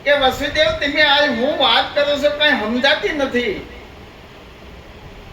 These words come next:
કે એક બાજુ તમે કહો છો કર્મ કરવાનું કહો છો ને એક બાજુ કહો છો કર્મ છોડ. આમાં કઈ રીતે આમાં કર્મ કરવું ને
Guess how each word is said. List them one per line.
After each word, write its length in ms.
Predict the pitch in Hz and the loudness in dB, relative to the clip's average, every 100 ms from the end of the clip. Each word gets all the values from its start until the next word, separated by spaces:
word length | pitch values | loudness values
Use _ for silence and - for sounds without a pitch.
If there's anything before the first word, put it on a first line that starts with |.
| - - - - | -18 -18 -14 2
કે 80 | |
એક 380 | 285 254 294 - | 4 6 6 4
બાજુ 280 | 285 277 302 | 2 0 0
તમે 280 | 302 285 294 | -2 0 0
કહો 260 | 277 262 | 0 2
છો 160 | 254 285 | 4 4
કર્મ 500 | - 240 254 277 285 | 4 2 2 2 0
કરવાનું 580 | 247 233 254 311 320 311 | 0 2 4 2 0 2
કહો 160 | 262 | 2
છો 160 | 254 254 | 4 2
ને 100 | 240 | 4
એક 240 | 240 262 | 2 2
બાજુ 280 | 262 262 262 | 2 2 2
કહો 240 | 254 254 247 | -2 0 2
છો 60 | 247 | 0
કર્મ 400 | 220 233 254 269 | 0 0 0 -2
છોડ. 400 | - 226 262 233 - - - - - - - - - - - - - - - - - - - - - - - - - - - - - | 0 4 6 4 0 -8 -14 -14 -18 -20 -20 -20 -20 -20 -20 -20 -20 -20 -20 -20 -20 -20 -20 -20 -20 -20 -20 -20 -20 -20 -20 -20 -12
આમાં 380 | 196 208 254 - | -4 0 0 0
કઈ 280 | 214 262 302 | 4 4 4
રીતે 280 | 262 262 302 | 0 0 2
આમાં 420 | 277 262 285 269 | 4 4 0 0
કર્મ 360 | 254 285 277 277 | 2 2 0 -4
કરવું 460 | 233 226 254 262 | -2 0 2 2
ને 120 | 262 | 2